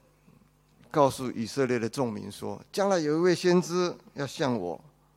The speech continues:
啊，你们要听从他。”也是预言到将来耶稣基督要降临。还有呢，神又应许大卫王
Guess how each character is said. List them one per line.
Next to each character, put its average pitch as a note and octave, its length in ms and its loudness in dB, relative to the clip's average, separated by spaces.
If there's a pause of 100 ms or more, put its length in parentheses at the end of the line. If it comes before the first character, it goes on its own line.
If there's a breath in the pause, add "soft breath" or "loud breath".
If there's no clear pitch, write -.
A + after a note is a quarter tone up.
(280)
啊， A2 220 -16
你 A2 80 -8
们 A2+ 100 -4
要 B2 80 0
听 C#3 240 -4
从 A2+ 240 -6
他。” A2 260 -10 (960 soft breath)
也 A#2 140 -4
是 C3 160 -6
预 C3 200 0
言 A#2 140 4
到 A#2 160 2
将 B2 220 -2
来 A2 140 -2 (300)
耶 A#2 120 -8
稣 A2 160 -12
基 B2+ 140 -10
督 A2+ 100 -10
要 A2+ 100 -4
降 G#2 300 -8
临。 C#2 100 -16 (840 soft breath)
还 D#3+ 160 -2
有 E3+ 160 2
呢， D#3 340 -2
神 F3 300 0
又 G3 100 6
应 F#3+ 220 2
许 C#3 180 -6
大 E3+ 200 4
卫 E3+ 160 8
王 C3 420 4